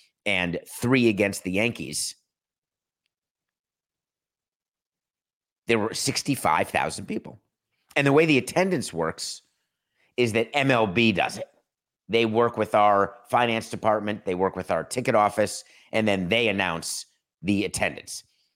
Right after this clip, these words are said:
The reason why you can't make up attendance in the postseason is you're sharing revenue with the union, you're sharing revenue with the players, you're sharing revenue with the league. You get to keep some revenue. It's completely audited by everyone. There's no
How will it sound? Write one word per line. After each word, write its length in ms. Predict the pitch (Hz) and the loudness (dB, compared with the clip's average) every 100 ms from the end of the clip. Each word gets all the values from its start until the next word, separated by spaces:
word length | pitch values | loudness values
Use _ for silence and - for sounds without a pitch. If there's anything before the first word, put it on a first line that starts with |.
| - | 0
The 80 | |
reason 300 | 139 202 156 | 4 4 4
why 160 | 135 123 | 2 2
you 100 | 113 | 0
can't 280 | - 123 113 | -2 -4 -2
make 160 | 110 | -2
up 100 | 110 | -2
attendance 400 | - 113 107 98 | -4 -4 -2 -4
in 60 | 101 | -6
the 80 | 92 | -6
postseason 640 | 95 90 - 78 80 98 - - | -2 -4 -4 -8 -6 -8 -10 -4
is 220 | 135 131 | 0 2
you're 80 | 117 | 2
sharing 400 | 107 139 131 113 | -2 2 2 4
revenue 320 | 107 104 101 | 2 2 0
with 140 | 90 90 | -2 -4
the 80 | 101 | 0
union, 340 | 170 175 139 | 2 4 2
you're 100 | 104 | 0
sharing 300 | - 110 95 | 0 0 4
revenue 300 | 95 90 87 | 2 2 -2
with 120 | 85 | -6
the 60 | - | -8
players, 540 | 123 135 123 110 - - - 92 | 0 2 4 2 -2 -10 -12 -2
you're 80 | |
sharing 300 | 101 117 101 | 0 2 2
revenue 280 | 95 92 90 | 4 2 0
with 160 | 80 - | -4 -6
the 80 | 82 | -2
league. 460 | 123 127 117 - - _ | 2 2 2 0 -2 _
You 180 | - 123 | 0 0
get 180 | 131 117 | 2 -2
to 80 | - | -4
keep 220 | 120 107 | -6 -4
some 180 | 110 107 | -4 2
revenue. 400 | 104 101 98 95 - _ | 2 2 2 2 -2 _
It's 180 | 104 92 | -8 -8
completely 520 | - 90 127 180 131 | -6 -2 2 2 2
audited 420 | 117 110 104 107 | 4 2 2 -2
by 160 | 95 95 | 2 2
everyone. 540 | 90 92 87 90 87 - _ | 2 0 0 0 -2 -6 _
There's 320 | 107 101 87 | 0 0 0
no 640 | 90 104 120 117 110 107 | -2 2 4 6 6 4